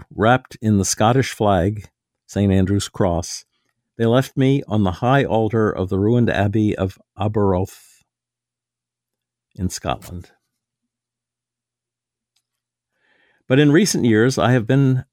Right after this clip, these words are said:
relegated to a quiet corner of the world's affairs. With the terrible suffering of the Jews during the Holocaust of World War Two,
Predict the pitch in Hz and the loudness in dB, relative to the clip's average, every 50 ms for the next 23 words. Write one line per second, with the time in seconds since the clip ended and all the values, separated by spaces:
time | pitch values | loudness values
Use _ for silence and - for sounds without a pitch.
0 | - 139 170 220 165 110 92 82 104 131 127 - 117 110 110 - - 95 107 117 | -2 0 2 2 2 2 2 2 0 0 0 0 0 -2 -2 -2 -2 0 0 0
1 | 123 - - _ _ - - - 107 104 104 107 110 - - - 101 98 107 101 | 0 -2 -4 _ _ -8 -4 -2 0 2 2 2 0 -2 -4 -6 -6 -4 -4 -2
2 | 95 95 95 95 - - 95 - - 104 85 73 76 82 - - - - _ _ | -2 -2 -4 -4 -4 -8 -10 -8 -4 -4 -2 -2 -4 -4 -6 -10 -16 -20 _ _
3 | _ _ _ _ _ _ _ _ _ _ _ _ _ _ _ _ - 123 117 110 | _ _ _ _ _ _ _ _ _ _ _ _ _ _ _ _ -4 -2 0 0
4 | 117 113 - - 135 135 135 127 123 - - 139 120 - - 127 123 120 107 104 | 0 0 0 2 2 2 2 2 0 0 0 0 -2 0 0 0 0 2 0 0
5 | 98 - 120 123 127 131 120 - - 107 110 107 101 85 113 113 113 117 - - | 0 0 2 2 2 2 0 0 0 0 2 2 2 2 0 0 0 0 0 0
6 | 107 110 110 - - 101 92 92 95 101 107 110 110 95 104 107 101 - - 123 | 0 0 0 0 -4 -6 -6 -4 -2 -2 0 0 0 0 0 -2 -2 -4 -2 0
7 | 117 117 123 131 131 | 2 2 2 0 -2